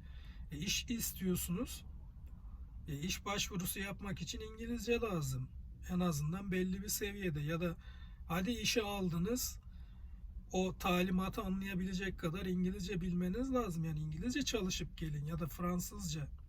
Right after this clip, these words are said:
Yani vatandaş gelmiş,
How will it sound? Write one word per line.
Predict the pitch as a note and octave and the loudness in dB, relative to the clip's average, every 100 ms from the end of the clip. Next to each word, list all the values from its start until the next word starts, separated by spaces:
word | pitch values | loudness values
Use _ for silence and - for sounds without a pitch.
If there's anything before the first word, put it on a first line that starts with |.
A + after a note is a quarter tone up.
| - - - - - - - - - - - - - - - E3+ | -12 -12 -12 -12 -12 -12 -12 -12 -12 -10 -12 -12 -12 -12 -2 0
Yani | D#3+ D#3 | 2 2
vatandaş | D#3 - F#3+ G3 G3+ - | 0 2 0 2 0 2
gelmiş, | F3+ D#3 E3+ E3+ | 2 4 2 0